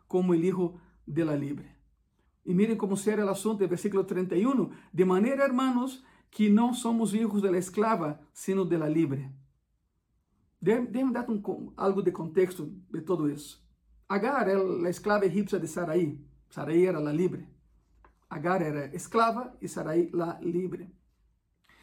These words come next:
Se bem é certo que Deus prometeu fazer de Ismael uma grande nação, isso está em Gênesis veintiuno, versículo trece, ou seja, os árabes, uma grande nação, todas as demais promessas eram para Isaac,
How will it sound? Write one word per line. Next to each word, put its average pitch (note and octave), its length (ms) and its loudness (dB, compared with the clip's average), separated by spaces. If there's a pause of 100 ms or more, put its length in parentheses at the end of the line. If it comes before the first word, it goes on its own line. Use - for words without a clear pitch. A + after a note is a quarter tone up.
(120)
Se - 160 0
bem A#3+ 180 2
é C4 60 2
certo B3 340 -2
que A#3 120 -4
Deus A3 180 2
prometeu G3+ 480 2
fazer G#3 320 2
de F#3 100 4
Ismael G3 540 2
uma E3+ 180 -2
grande F#3+ 260 0
nação, G3+ 600 -2 (580)
isso F#3 180 -6
está G3 200 0
em F#3+ 80 4
Gênesis F#3+ 400 2
veintiuno, F3 800 2 (340)
versículo F3+ 420 -2
trece, F#3 640 0 (340)
ou - 60 -20
seja, D#3 140 -4
os D3+ 220 -6
árabes, D#3+ 760 -2 (320)
uma D#3 160 -6
grande F#3 260 0
nação, G3 500 -2 (600)
todas C4+ 340 2
as A#3+ 140 -2
demais A3+ 280 2
promessas A3 460 0
eram G#3 220 0
para G#3 200 -2
Isaac, C4 460 -6